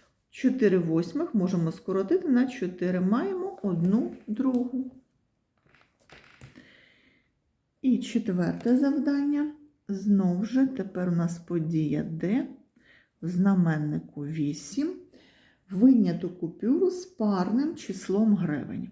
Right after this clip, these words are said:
Парне число гривень — це два, десять, двадцять, п'ятдесят, сто і двісті. Таких купюр один, два, три, чотири, п'ять, шість.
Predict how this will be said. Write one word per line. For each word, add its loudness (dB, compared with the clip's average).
Парне -2
число -2
гривень — -2
це -8
два, -2
десять, 0
двадцять, -4
п'ятдесят, -2
сто -4
і 0
двісті. -4
Таких -2
купюр -2
один, -2
два, -4
три, 0
чотири, -4
п'ять, -4
шість. -8